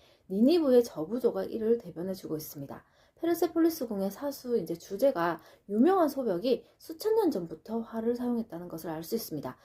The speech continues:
이 병기에서 힌트를 얻어서 건축물의 일부가 원형으로 디자인한 것이 이제 아치인데, 아치형 건축이 로마에서 발원을 하게 되었어요. 그다음 이제 단두대의 기원인데, 단두대가 어디에서 기원했나? 프랑스 대혁명 때가 아닙니다.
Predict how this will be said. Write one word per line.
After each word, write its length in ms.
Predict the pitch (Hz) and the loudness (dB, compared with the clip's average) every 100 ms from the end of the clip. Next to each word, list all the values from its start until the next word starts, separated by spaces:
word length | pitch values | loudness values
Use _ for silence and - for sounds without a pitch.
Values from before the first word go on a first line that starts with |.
| _ - | _ -8
이 140 | - | -6
병기에서 520 | 196 185 226 330 330 | -4 -2 0 2 2
힌트를 320 | 269 247 240 | 2 2 0
얻어서 520 | 190 175 165 262 320 - - - | 0 0 0 4 2 0 -20 -20
건축물의 640 | - 196 - 330 311 208 - | -10 -8 0 2 4 4 4
일부가 360 | 240 240 233 | 2 4 4
원형으로 560 | 170 170 233 330 262 180 | 4 4 4 4 4 0
디자인한 480 | 165 170 170 170 156 | -6 -6 -4 -4 -8
것이 220 | 151 156 | -10 -12
이제 120 | 156 | -12
아치인데, 680 | - 208 - 185 151 170 - - - | -10 -10 -10 -6 0 0 -2 -12 -8
아치형 440 | 262 320 - 359 320 | -2 -2 2 2 2
건축이 480 | 185 156 - 175 180 | -2 -6 -8 -4 -2
로마에서 720 | 160 180 285 240 208 285 302 | -2 2 2 2 2 2 2
발원을 520 | - 147 165 190 247 | -4 -8 -6 -2 -2
하게 260 | 269 262 185 | -2 -4 -4
되었어요. 420 | 147 - 139 143 _ _ _ - _ | -6 -8 -14 -16 _ _ _ -20 _
그다음 260 | 208 190 175 | -4 -4 -2
이제 120 | 175 | -6
단두대의 640 | - 175 220 320 392 330 | -6 -4 2 6 6 6
기원인데, 560 | - 160 160 151 208 - | 0 -6 -4 -4 -6 -6
단두대가 800 | 170 190 247 320 339 302 294 285 | -12 -10 -6 -2 0 2 0 -2
어디에서 460 | - 175 247 320 | -4 -2 0 0
기원했나? 560 | 320 320 330 302 151 - _ - _ | 0 0 0 0 -2 -8 _ -20 _
프랑스 340 | 196 427 - | -2 0 0
대혁명 400 | 190 180 185 196 | -4 -8 -8 -8
때가 160 | 185 180 | -8 -10
아닙니다. 480 | 160 160 214 - | -8 -6 -4 -6